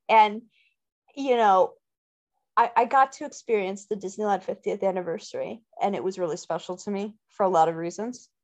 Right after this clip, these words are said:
You know, it brought V M K into my life. I think the entire celebration for it was about Disneyland and not about the I Ps. I felt that the fiftieth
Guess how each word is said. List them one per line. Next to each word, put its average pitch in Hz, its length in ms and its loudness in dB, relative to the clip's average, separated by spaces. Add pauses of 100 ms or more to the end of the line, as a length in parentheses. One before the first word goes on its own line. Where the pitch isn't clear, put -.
(280)
You 202 120 -2
know, 165 260 -2
it 180 140 -4
brought 165 180 4
V 185 120 -2
M 175 100 -2
K 156 200 -2
into 170 140 -6
my 175 160 0
life. 175 240 0 (640)
I 185 420 2 (200)
think 202 420 -6 (800)
the 190 300 -4
entire 196 460 0
celebration 196 640 0
for 226 320 2
it 226 140 -4
was 196 240 -4
about 185 580 4 (240)
Disneyland 247 720 0 (480)
and 208 200 2
not 190 260 6
about 180 480 0
the 220 140 -4
I 185 160 2
Ps. 196 600 -14 (1200)
I 226 120 6
felt 214 580 4
that 202 240 2
the 226 80 -2
fiftieth 208 640 -4